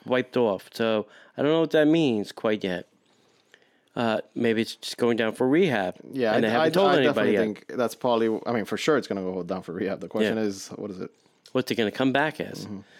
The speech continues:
Speaker 1: Uh, two more months have passed, and there's still no availability for November, December.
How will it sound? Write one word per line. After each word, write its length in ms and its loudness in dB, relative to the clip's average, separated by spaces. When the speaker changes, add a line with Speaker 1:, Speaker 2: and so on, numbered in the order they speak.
Speaker 1:
Uh, 320 2
two 220 4
more 260 6
months 360 2
have 200 0
passed, 480 0
and 160 0
there's 120 0
still 220 2
no 200 4
availability 720 2
for 160 -6
November, 400 0
December. 500 -4